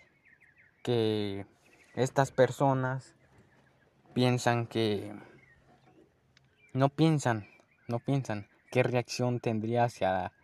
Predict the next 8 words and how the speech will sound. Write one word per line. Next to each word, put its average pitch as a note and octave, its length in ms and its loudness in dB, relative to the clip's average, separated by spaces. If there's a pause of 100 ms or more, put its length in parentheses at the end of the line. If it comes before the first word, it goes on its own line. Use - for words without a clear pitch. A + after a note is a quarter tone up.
(180)
el A2 100 -2
público, D3 540 2
a G#2+ 60 4
las G#2+ 180 0
personas A#2 520 -2
de G#2+ 360 -4
diferentes A2+ 540 -2
lugares, A#2+ 500 -2